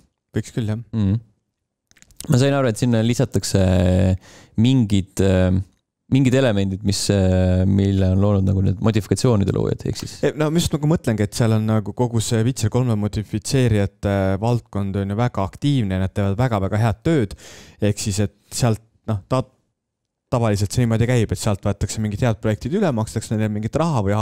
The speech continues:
Speaker 1: la nad saavad töö, on ju, on ju, ja siis, noh, praegu
Speaker 2: Mhm.
Speaker 1: ju räägitakse tegelikult ainult konsoolidest, Witcher kolme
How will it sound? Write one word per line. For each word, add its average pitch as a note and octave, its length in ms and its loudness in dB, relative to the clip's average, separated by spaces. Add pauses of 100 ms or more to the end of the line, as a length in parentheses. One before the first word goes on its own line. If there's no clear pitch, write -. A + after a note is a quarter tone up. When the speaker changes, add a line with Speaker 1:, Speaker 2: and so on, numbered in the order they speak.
Speaker 1:
la F#2+ 160 0
nad F#2 100 -4
saavad G2 300 -2
töö, D#3 300 2
on A2+ 100 -2
ju, A2 80 0 (220)
on A2+ 160 0
ju, - 20 0 (480)
ja G#2+ 160 0
siis, G#2+ 240 -2 (400)
noh, G2 80 -2 (400)
praegu B2 240 2
Speaker 2:
Mhm. - 80 2
Speaker 1:
ju A#2+ 80 2
räägitakse - 480 -2
tegelikult A2+ 320 0
ainult A2 160 -2
konsoolidest, G2 1040 -4 (520)
Witcher G#2 240 -2
kolme G2 360 -4